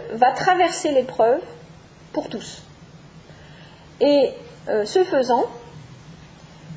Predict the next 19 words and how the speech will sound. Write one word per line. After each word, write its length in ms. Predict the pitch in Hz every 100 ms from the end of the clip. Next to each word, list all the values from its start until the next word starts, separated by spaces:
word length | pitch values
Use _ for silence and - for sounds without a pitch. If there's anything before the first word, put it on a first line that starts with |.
| - - - - - -
eh 60 | 240
bien, 400 | 226 294 302 233 -
la 180 | 233 294
communauté 800 | 339 330 311 285 277 269 214 359 - - - - - -
va 220 | 220 269
pouvoir, 920 | 262 269 262 269 262 330 392 - - - 220
euh, 400 | 208 190 175 180 -
éviter 580 | 339 349 339 - 269 311 - - - - - - - - - - -
le 120 | 220
drame 420 | 220 226 220 339 339
partagé 480 | 247 - 226 226
par 240 | 254 233 220
un 80 | 202
seul, 340 | - 240 370 - - - -
et 100 | 330
du 160 | 349 330
coup, 340 | 330 277 359 - - - -
rejouer 460 | 330 339 330 311
l'avenir. 360 | 247 233 196